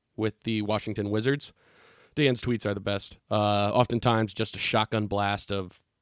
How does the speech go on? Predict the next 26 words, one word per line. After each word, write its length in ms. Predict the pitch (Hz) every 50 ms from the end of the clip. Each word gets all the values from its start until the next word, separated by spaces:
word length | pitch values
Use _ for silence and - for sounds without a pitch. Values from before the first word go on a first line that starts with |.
| _ _
great 360 | - 110 113 104 107 104 -
Indiana 420 | 110 110 104 104 107 104 104 101
moments 440 | 101 101 98 101 98 101 98 98 -
and 240 | 101 98 98 101 - _
absolutely 600 | 117 120 - - - 113 110 110 104 95 104 101
one 140 | 95 101 98
of 60 | 98
my 120 | 98 98
favorite 280 | - - 101 98 98 95
follows 360 | - 98 101 101 101 101 101
out 200 | 101 98 98 -
there. 200 | - 95 95 98 _ _ _ _ _ _ _ _ _ _ _ _ _ _
This 280 | 127 123 120 107 -
week, 260 | 113 117 120 123 - 117
everyone 320 | 113 110 120 113 117 113
saw 340 | - - - 139 117 110 110
their 180 | 104 104 110 107
Big 340 | 98 - - 110 107 98 _
Ten 240 | - 120 113 107
schedule 400 | 101 - - 113 107 107 101 104
releases 600 | 98 101 104 101 104 107 107 - 127 131 139 131 -
and 360 | - 117 120 123 123 120 117
no 200 | 117 117 123 131
real 300 | 123 120 120 127 123 120
surprises 540 | - - 113 101 117 110 110 101 98 98 95
there, 260 | 98 95 90 90 -